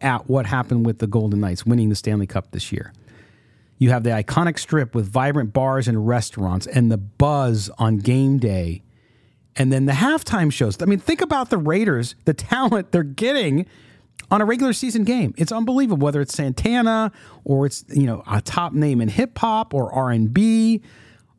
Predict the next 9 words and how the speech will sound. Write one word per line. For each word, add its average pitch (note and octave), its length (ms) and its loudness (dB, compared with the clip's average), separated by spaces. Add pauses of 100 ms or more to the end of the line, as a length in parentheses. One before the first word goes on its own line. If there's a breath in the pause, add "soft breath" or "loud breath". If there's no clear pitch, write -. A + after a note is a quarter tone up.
(120)
It's - 220 -6
just - 180 -6
crazy. C4+ 680 -4
Big, F#3 240 2
Vegas B3 600 -2
is A3 380 -2
an F3 260 -2
entertainment F3+ 640 -2
capital, A#2 640 -4